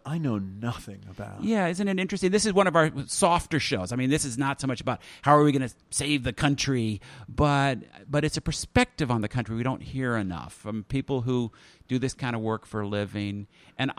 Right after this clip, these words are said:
Speaker 2: what I took away was this sense of this sort of a Zen attitude towards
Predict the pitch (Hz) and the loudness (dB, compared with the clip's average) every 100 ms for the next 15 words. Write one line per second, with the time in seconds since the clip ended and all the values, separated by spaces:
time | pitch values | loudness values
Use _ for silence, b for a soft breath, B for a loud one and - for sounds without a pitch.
0 | - 139 147 220 202 135 117 117 110 107 | -6 -4 -2 -2 -2 -2 -2 -2 -2 -4
1 | 104 - 110 - - - 117 107 107 95 | -6 -6 -6 -6 -10 -6 -6 -6 -6 -8
2 | 95 95 - b b b b b - 110 | -8 -10 -12 b b b b b -8 -6
3 | 104 98 82 92 104 143 117 - 101 127 | -6 -6 -6 -4 -2 0 -2 -6 -8 -8
4 | 151 - 92 90 87 - 92 90 90 | -8 -8 -10 -10 -12 -10 -8 -8 -10